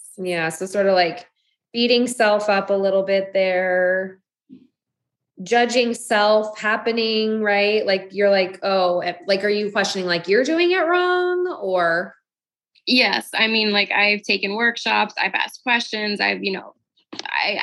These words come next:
Speaker 2: I've learned as much as I feel like I can, and I will continue to learn, but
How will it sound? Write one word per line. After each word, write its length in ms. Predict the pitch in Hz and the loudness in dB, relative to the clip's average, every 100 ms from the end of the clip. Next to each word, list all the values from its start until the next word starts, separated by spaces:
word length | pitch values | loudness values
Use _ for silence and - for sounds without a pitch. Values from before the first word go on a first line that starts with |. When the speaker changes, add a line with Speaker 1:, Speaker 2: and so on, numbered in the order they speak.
| - | 0
Speaker 2:
I've 300 | 226 233 202 | 2 2 0
learned 420 | 214 254 269 302 | 0 2 4 4
as 140 | 277 269 | 2 2
much 260 | 269 262 | 2 0
as 60 | 240 | -2
I 160 | 240 | -2
feel 140 | 240 240 | 0 -2
like 160 | 233 | -2
I 140 | 180 208 - | -4 -6 -6
can, 260 | 208 220 220 | -2 -2 0
and 120 | 196 | -2
I 220 | 190 185 _ 214 | -2 -4 _ -8
will 160 | 214 | -8
continue 480 | 214 185 220 220 208 | -4 -6 -2 -4 -4
to 120 | - | -4
learn, 280 | 190 185 185 | -2 0 0
but 220 | 185 170 | 0 -2